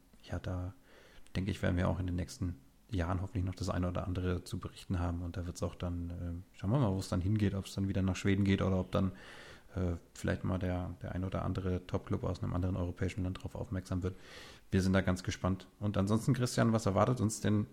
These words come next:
nächste Woche an Damenbasketball, außer unserem Mittwochs-Podcast zur W N B A Draft?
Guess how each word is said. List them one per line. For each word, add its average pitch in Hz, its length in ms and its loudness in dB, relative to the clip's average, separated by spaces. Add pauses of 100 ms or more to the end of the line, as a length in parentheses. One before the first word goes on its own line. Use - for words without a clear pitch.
(160)
nächste 110 400 4
Woche 110 240 4
an 98 140 4
Damenbasketball, 104 640 6
außer 139 420 8
unserem 120 360 4
Mittwochs-Podcast 120 760 2
zur 104 100 2
W 107 220 6
N 104 140 4
B 98 100 4
A 107 80 2
Draft? 90 380 -4